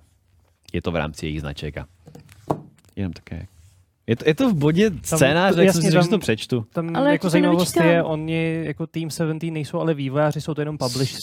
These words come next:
Speaker 1: Jsou publishři.
Speaker 2: a
Speaker 1: A já jsem
Speaker 2: tu-,
Speaker 1: říkal,
Speaker 2: ta
Speaker 1: že
Speaker 2: kvi-, jo, jo,
Speaker 1: spolupracují,
Speaker 2: jo, ta
Speaker 1: jo.
Speaker 2: akvizice proběhla až teď někdy v únoru, jakože to není
Speaker 1: Aha.
Speaker 2: až tak dávno.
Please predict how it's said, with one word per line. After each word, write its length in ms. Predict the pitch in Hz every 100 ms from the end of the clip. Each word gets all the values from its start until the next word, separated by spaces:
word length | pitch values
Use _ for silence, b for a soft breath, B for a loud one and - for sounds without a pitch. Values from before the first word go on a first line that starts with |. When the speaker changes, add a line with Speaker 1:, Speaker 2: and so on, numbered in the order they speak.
| 156
Speaker 1:
Jsou 60 | 156
publishři. 320 | 160 156 151
Speaker 2:
a 340 | 147 151 151 151
Speaker 1:
A 100 | 139
já 140 | 170
jsem 140 | 170
Speaker 2:
tu-, 40 | 185
Speaker 1:
říkal, 180 | 233 202
Speaker 2:
ta 40 |
Speaker 1:
že 60 | 196
Speaker 2:
kvi-, 100 | 175
jo, 60 |
jo, 60 | 147
Speaker 1:
spolupracují, 440 | 214 214 214 214
Speaker 2:
jo, 120 | 202
ta 140 | 165 180
Speaker 1:
jo. 60 |
Speaker 2:
akvizice 360 | 196 170 180 185
proběhla 400 | 170 165 160 165
až 120 | 160
teď 180 | - 156
někdy 220 | 156 160
v 100 | 151
únoru, 300 | 151 156 160
jakože 260 | 156 151 156
to 140 | -
není 140 | 110 131
Speaker 1:
Aha. 80 | 160
Speaker 2:
až 100 | 127
tak 220 | 180 160
dávno. 400 | 160 151 113